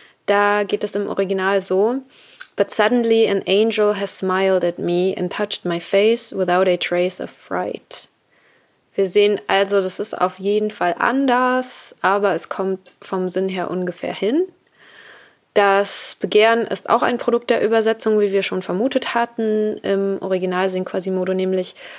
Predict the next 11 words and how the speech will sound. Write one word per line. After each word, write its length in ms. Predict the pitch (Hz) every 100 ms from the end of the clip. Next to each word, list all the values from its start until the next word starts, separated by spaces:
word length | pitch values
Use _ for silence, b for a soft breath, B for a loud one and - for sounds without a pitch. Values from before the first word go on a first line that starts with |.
| B 190
„I 100 | 175
dare 300 | 196 208 214
to 140 | 196
dream 480 | 175 196 214 226 214
that 180 | 180 -
she 520 | - 208 220 220 -
might 240 | 190 185 180
even 300 | 185 185 180
care 240 | - -
for 180 | - -
me.“ 280 | - 135